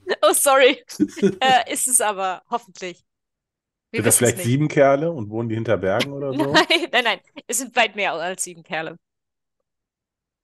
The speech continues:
Speaker 3: Hm.
Speaker 1: Ja, da hoffe ich, dass es da weitergeht. Ansonsten weihnachtlich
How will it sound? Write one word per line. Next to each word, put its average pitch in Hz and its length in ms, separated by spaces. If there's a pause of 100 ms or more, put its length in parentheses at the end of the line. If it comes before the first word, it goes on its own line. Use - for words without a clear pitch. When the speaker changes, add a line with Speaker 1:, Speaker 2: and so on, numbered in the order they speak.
(400)
Speaker 3:
Hm. 80 280 (580)
Speaker 1:
Ja, 214 240
da 208 120
hoffe 180 120
ich, 196 80
dass 175 180
es 175 120
da 170 160
weitergeht. 175 320
Ansonsten 185 420
weihnachtlich 185 840